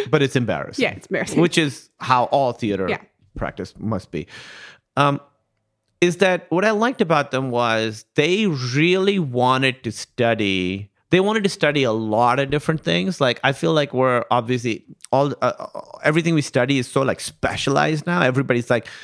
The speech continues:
Speaker 1: specialized in one specific thing. These guys really wanted to, um, s-, all of them wanted to do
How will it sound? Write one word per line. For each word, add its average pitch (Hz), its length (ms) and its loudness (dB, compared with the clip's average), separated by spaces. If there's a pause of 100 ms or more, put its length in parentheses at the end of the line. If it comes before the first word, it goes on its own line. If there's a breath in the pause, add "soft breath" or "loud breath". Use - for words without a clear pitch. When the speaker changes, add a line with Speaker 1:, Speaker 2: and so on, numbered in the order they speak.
(160 loud breath)
Speaker 1:
specialized 147 560 0
in 135 160 0
one 131 180 2
specific - 480 -4
thing. 185 240 0
These 190 260 2
guys 190 340 0
really 160 300 2
wanted 143 560 0
to, 123 360 2 (800 loud breath)
um, 107 480 2 (100)
s-, - 240 -6 (640)
all 254 280 4
of 214 140 0
them 156 220 0
wanted 151 260 2
to 147 60 -2
do 131 280 0